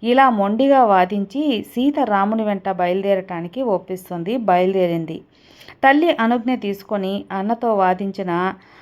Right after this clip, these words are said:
వనవాస సమయంలో అన్నా వదినల సేవ చేయటానికి లక్ష్మణుడు కూడా వారి వెంట ప్రయాణమయ్యాడు. సీత, రామ, లక్ష్మణులు తమ సంపదలను అందరికీ దానాలు చేశారు. రాముడు తన ఆభరణాలను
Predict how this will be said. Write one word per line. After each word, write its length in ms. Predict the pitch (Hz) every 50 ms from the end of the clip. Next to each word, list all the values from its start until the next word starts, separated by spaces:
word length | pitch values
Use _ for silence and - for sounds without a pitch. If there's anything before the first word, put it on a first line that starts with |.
| - - - _ -
వనవాస 480 | 208 208 220 254 277 294 294 285 285 285 269
సమయంలో 800 | 254 - 202 190 196 208 220 214 208 196 185 185 196 - - -
అన్నా 360 | 196 208 233 254 285 302 302
వదినల 400 | 285 262 240 240 226 226 214 208
సేవ 360 | 196 202 - 180 190 208 220 214 220
చేయటానికి 680 | 214 208 208 208 196 185 190 185 190 - 185 180 - - -
లక్ష్మణుడు 520 | 185 180 185 - - 262 269 262 247 233
కూడా 360 | 233 - 196 190 180 190 185
వారి 300 | 185 180 180 180 175 180
వెంట 320 | 170 175 175 175 180 180 226
ప్రయాణమయ్యాడు. 960 | 220 220 - 180 170 175 180 180 185 180 170 170 165 165 165 160 156 165 - - - _ _ _ _ _ _ _ _ _ _ _ _ _ _ _ _ _ _ _ _ _ _ _ _ _ _ _ - - - _ _ -
సీత, 300 | - 294 302 320 302 - 320 311 302
రామ, 380 | 269 214 208 214 233 247 254
లక్ష్మణులు 640 | 240 208 196 196 - - 240 233 226 202 190 196 208
తమ 240 | 202 208 214 208 196
సంపదలను 760 | 190 - 190 185 196 202 226 220 220 220 208 202 196 196 - -
అందరికీ 640 | 196 190 196 208 226 247 247 254 247 - 226 214 202
దానాలు 440 | 180 180 175 170 175 180 185 190 185 185
చేశారు. 460 | 180 170 165 - 180 170 165 170 175 - - _ _ _ _ - - - _ -
రాముడు 380 | 220 240 247 285 311 349 339 330
తన 180 | 320 277 247
ఆభరణాలను 1120 | 240 - - 202 202 214 214 254 254 262 262 254 240 226 214 208 196 196 202 208 220 214